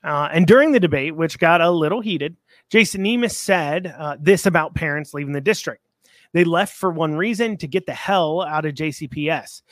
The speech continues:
J C P S is running people out of our county." Nemes lives in Louisville, so,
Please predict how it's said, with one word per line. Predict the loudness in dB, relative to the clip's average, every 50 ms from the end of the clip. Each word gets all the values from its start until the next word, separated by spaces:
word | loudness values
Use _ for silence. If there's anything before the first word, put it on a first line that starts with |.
| -20 -20 _ _ -2
J | 0 0 0
C | 0 -2 -6
P | -4 -4 -2 -2
S | -2 -2 -2 -4
is | -6 -4
running | -2 -2 -2 -2 -2 -6 -6
people | -8 -8 -6 -6 -6 -6 -6 -6 -4
out | -2 -2 -2 -2 -4 -2
of | -2 -2 -2 -2 -4 -8 _ -8
our | -8 -8 -8
county." | -6 -4 -4 -4 -4 -4 -8 -14 _ _ -2
Nemes | 0 2 2 2 0 -4
lives | -4 -6 -4 -6 -6
in | -8
Louisville, | -10 -10 -12 -14 -18 -20
so, | -18 -16 -16 -16 -16